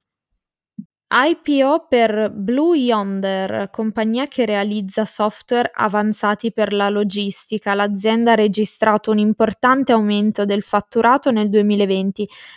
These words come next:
grazie agli effetti della pandemia, tanto da diventare il terzo operatore al mondo. Proprio l'anno scorso Panasonic ne aveva acquisito il venti per cento, quindi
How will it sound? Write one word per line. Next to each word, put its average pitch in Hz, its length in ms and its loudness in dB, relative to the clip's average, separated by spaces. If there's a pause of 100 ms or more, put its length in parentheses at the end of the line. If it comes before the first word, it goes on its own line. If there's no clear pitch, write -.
grazie 330 760 0
agli 226 260 2
effetti 294 540 -2
della 220 220 0
pandemia, 202 600 -2
tanto 339 360 -4
da 220 120 -4
diventare 285 500 -2
il 240 120 -2
terzo 311 380 -2
operatore 247 520 0
al 226 140 2
mondo. 208 380 -2
Proprio 294 440 0 (320)
l'anno 277 360 2
scorso - 640 -2
Panasonic 294 920 -2
ne 226 160 0
aveva 226 300 0
acquisito 233 540 -4
il 214 140 -4
venti 220 340 -4
per 202 200 -6
cento, 202 400 -6
quindi 226 280 -2